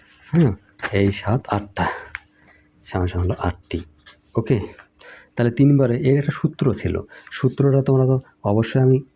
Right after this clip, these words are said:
খেয়াল ছিল না, দেখাই নেই। এই টুর ওপর যদি আমার এন দেই, টুর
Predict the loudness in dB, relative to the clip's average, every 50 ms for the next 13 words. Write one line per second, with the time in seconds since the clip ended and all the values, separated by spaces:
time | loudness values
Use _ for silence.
0 | _ -10 -4 -2 0 0 0 0 0 2 2 2 2 2 0 0 2 2 2 4
1 | 2 2 0 -2 -6 -18 _ _ 2 2 4 2 2 -2 -2 2 4 6 6 6
2 | 4 4 2 2 2 2 2 2 2 2 2 2 2 2 2 2 4 2 4 2
3 | 2 0 -2 -2 0 4 4 6 6